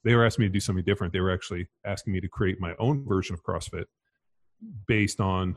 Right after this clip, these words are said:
strength, power, and speed for, uh, field sports. Um, when CrossFit and Greg Glassman asked me, "Do you think that the way we do CrossFit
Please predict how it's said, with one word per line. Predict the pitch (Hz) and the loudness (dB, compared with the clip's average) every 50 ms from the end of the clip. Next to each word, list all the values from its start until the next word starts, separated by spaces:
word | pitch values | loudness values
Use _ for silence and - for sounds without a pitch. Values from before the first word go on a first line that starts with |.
| - - - | -8 -12 -14
strength, | - - - 101 95 - | -2 2 2 2 2 2
power, | - - 95 90 90 90 | 0 2 2 2 2 2
and | 90 87 | 0 -2
speed | - - - 87 85 - | -4 -4 -4 -4 -4 -4
for, | - - 90 85 85 85 82 82 - _ _ _ _ _ _ _ _ _ _ _ _ - - _ _ - | -6 -4 -2 0 0 0 -2 -2 -6 _ _ _ _ _ _ _ _ _ _ _ _ -20 -20 _ _ -6
uh, | 98 90 90 90 90 90 87 85 - _ _ _ - | -6 -4 -4 -4 -6 -6 -8 -10 -12 _ _ _ 0
field | 120 107 - | 0 2 2
sports. | - - 90 - - - - _ _ _ _ _ _ _ _ _ _ - | 0 -4 -6 -8 -14 -20 -20 _ _ _ _ _ _ _ _ _ _ -4
Um, | 98 90 92 92 92 90 85 - _ _ _ _ _ _ _ _ _ _ _ - - 127 131 - - | -2 -2 0 0 -2 -4 -6 -8 _ _ _ _ _ _ _ _ _ _ _ -14 -14 -12 -12 -10 -6
when | - 101 101 101 98 98 | -4 0 2 2 2 0
CrossFit | - - 117 110 107 - - - 110 | 0 2 2 2 2 0 -2 -4 -4
and | 98 95 | -2 -2
Greg | 104 98 92 | -2 -2 -2
Glassman | 95 95 95 92 - - 104 95 | -2 -2 -4 -4 -4 -6 -4 -4
asked | 98 104 101 - | -2 -2 -2 -2
me, | 107 98 98 | -4 -4 -6
"Do | 87 - - 104 | -6 -6 -2 -2
you | 101 | -2
think | 98 - - 127 120 117 - _ | -2 -2 -2 -2 -2 -2 -2 _
that | - 95 | -12 -10
the | - 104 | -8 -2
way | 92 98 98 98 | 0 2 2 2
we | 98 95 | 2 0
do | 85 98 90 | -2 -2 -4
CrossFit | - - - 80 82 - - - - 92 87 87 - | -4 -6 -8 -8 -6 -8 -8 -6 -4 -4 -4 -4 -4